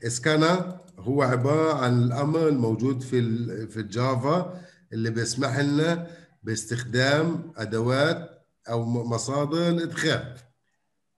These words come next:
أعيد تاني، الجافا هو عبارة عن الأمر اللي موجود في ال-، ال-، السكانر عبارة عن الأمر الموجود في الجافا اللي بيسمح لنا باستخدام أدوات الإدخال.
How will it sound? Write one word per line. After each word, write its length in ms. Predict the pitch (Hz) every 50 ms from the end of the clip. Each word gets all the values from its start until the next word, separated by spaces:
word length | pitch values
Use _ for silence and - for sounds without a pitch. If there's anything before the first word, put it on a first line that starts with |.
| _ -
أعيد 300 | 110 113 123 135 127 131
تاني، 680 | 147 139 139 143 156 180 190 185 185 185 - - - _ _ _ _ _ _ _ - 117
الجافا 520 | 107 95 104 131 151 156 151 135 160 170
هو 320 | 185 180 165 143 143 143 127
عبارة 540 | 120 120 120 120 143 151 147 139 127 131
عن 120 | 135 135 131
الأمر 720 | 127 135 - 147 147 147 151 160 175 185 180 175 180 - - - _ _ _ _ -
اللي 220 | 120 120 117 123
موجود 580 | 123 123 120 120 117 123 147 156 156 156 151 -
في 160 | - - 131
ال-، 420 | 127 127 123 120 120 117 117 120 117
ال-، 380 | 110 120 120 120 123 123 123
السكانر 420 | 117 - - - 160 160 151 131 117
عبارة 400 | 110 107 110 113 127 131 127 127
عن 80 | 131
الأمر 420 | 127 123 120 147 160 151 127 117 110
الموجود 440 | 110 113 117 120 123 120 143 127
في 100 | - 139
الجافا 680 | 131 123 120 143 143 151 147 147 180 190 196 185 190 - - - - - _ - -
اللي 120 | 113 117 120
بيسمح 440 | 117 123 - - 151 156 151 -
لنا 260 | 160 160 170 175 175 175
باستخدام 720 | 151 139 123 131 - 120 120 104 107 131 143 160 156 143
أدوات 420 | 120 110 104 104 107 123 131 123
الإدخال. 600 | 151 160 165 156 - - 180 175 135 87 - -